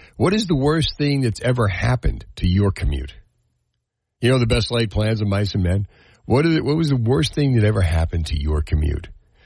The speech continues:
A situation where you're used to doing it, it works, and all of a sudden, it doesn't.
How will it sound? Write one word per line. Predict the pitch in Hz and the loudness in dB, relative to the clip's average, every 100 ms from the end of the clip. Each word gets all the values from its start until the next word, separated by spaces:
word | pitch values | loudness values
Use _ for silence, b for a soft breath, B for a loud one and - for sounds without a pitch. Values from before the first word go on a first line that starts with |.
| b b | b b
A | - | 0
situation | - 131 127 117 117 107 117 107 | 0 0 2 2 0 0 0 2
where | 107 104 | 4 4
you're | 101 98 120 | 4 4 2
used | 123 | 0
to | 120 | 0
doing | 117 120 123 | 2 2 2
it, | - - - | 0 -6 -8
it | 87 | -2
works, | 95 110 117 | 2 2 0
and | 101 | 0
all | 98 | 2
of | 120 | 2
a | 117 | 0
sudden, | - 123 104 92 90 | 2 2 2 0 -2
it | - 85 | -2 0
doesn't. | 82 80 - 80 | 2 0 -4 -10